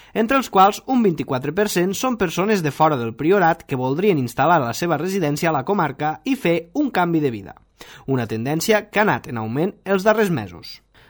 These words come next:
D'aquesta manera, l'emergència sanitària de la covid dinou no ha representat una aturada en l'activitat del Banc de Terres, que ha formalitzat diversos acords telemàticament durant els mesos de confinament.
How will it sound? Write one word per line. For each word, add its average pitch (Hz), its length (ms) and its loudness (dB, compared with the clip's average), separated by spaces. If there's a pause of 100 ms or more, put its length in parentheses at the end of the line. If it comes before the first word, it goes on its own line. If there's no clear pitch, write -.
(120)
D'aquesta 131 400 -2
manera, 175 400 6
l'emergència 147 640 2
sanitària 127 480 2
de 107 80 -2
la 107 160 -4
covid 117 240 -2
dinou 156 380 6 (260)
no 220 120 6
ha 254 40 8
representat 170 720 2
una 254 240 4
aturada 156 380 4
en 190 60 4
l'activitat 135 520 -2
del 175 160 2
Banc 127 200 2
de 147 120 -2
Terres, 147 380 0 (220)
que 254 100 0
ha 220 60 0
formalitzat 156 640 2
diversos 151 420 0
acords 165 380 2
telemàticament 156 720 0
durant 127 320 -2
els 117 160 -6
mesos 196 300 2
de 220 100 2
confinament. 220 600 0